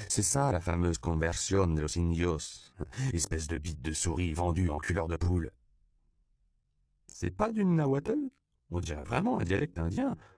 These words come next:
était en train de dire le chauffeur quand un visage masqué vint se plaquer devant lui sur le pare-brise.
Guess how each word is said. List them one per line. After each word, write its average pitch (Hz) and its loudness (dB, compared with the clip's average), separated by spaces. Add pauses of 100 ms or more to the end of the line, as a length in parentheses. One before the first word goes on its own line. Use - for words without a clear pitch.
était 73 -4
en 78 0
train 78 -2
de 71 -4
dire 78 -2
le 71 -4
chauffeur 87 -2
quand 82 -6
un 92 -2
visage 101 0
masqué 104 -2
vint 90 -2
se 85 -8
plaquer - -8
devant 82 0
lui 95 -2
sur 92 -6
le 82 -4
pare-brise. 73 -8